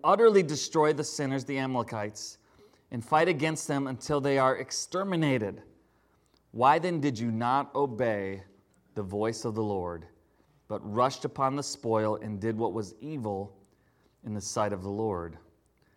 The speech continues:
Then Saul said to Samuel, "I did obey the voice of the Lord, and went on the mission on which the Lord sent me, and have brought back Agag, the king of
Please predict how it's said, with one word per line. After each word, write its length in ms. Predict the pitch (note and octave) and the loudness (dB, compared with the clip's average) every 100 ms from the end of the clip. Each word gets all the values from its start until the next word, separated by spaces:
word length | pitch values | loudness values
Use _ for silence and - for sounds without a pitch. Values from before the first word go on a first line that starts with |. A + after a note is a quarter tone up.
| _ _ _ _ - | _ _ _ _ -6
Then 120 | A#2+ | -6
Saul 300 | A#2 C#3+ C3+ | 0 4 4
said 200 | - C#3+ | 4 0
to 60 | B2 | 0
Samuel, 400 | - B2+ A#2+ A#2+ | -2 -2 0 0
"I 100 | G3+ | 0
did 240 | B3 D4 E4 | 4 10 12
obey 300 | B3 G3+ D#3+ | 12 12 10
the 80 | |
voice 320 | C#3 B2 B2+ - | 6 4 4 2
of 80 | |
the 60 | A#2+ | -2
Lord, 380 | A2+ G2 F2 E2 - _ _ _ _ | 0 0 -2 -8 -18 _ _ _ _
and 140 | C#3 C#3+ | -4 0
went 140 | G#3+ | 2
on 120 | B3+ | 4
the 80 | A#3+ | 4
mission 540 | G3 F3 - C#3+ G#2 - - _ - | 4 4 2 -4 -6 -10 -20 _ -6
on 100 | C3+ | 0
which 220 | D3 - | 0 2
the 60 | C#3+ | 4
Lord 260 | C#3+ C#3+ | 6 4
sent 260 | C#3+ D#3+ C3 | 2 -2 -2
me, 240 | A2+ F#2 - _ _ _ - | -6 -8 -12 _ _ _ -4
and 80 | C3+ | -2
have 140 | B2+ | 4
brought 320 | D3+ D#3+ C3+ | 12 12 12
back 380 | E3+ F3 E3+ - | 6 6 4 -2
Agag, 480 | F#3+ G#3 E3+ D3 C3 | 0 2 6 4 4
the 80 | B2+ | -2
king 260 | - F3 | -4 -4
of 80 | F3 | -4